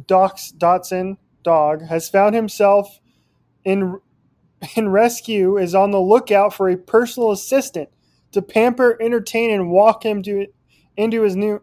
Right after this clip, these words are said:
new home. Sir Enzo of Berkshire has been dubbed the male canine version of Beyonce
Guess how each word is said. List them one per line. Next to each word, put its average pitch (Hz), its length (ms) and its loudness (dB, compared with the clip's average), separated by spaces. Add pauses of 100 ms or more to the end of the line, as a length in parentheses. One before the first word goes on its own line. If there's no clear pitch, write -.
new 208 220 -4
home. 190 560 0 (480)
Sir 233 380 2
Enzo 269 680 4
of 160 120 -6
Berkshire 190 840 2
has 185 180 -2
been 190 300 -4
dubbed 196 320 2
the 190 80 -2
male 214 420 0
canine 233 580 -4
version 196 300 -4
of 196 120 -4
Beyonce 175 800 -2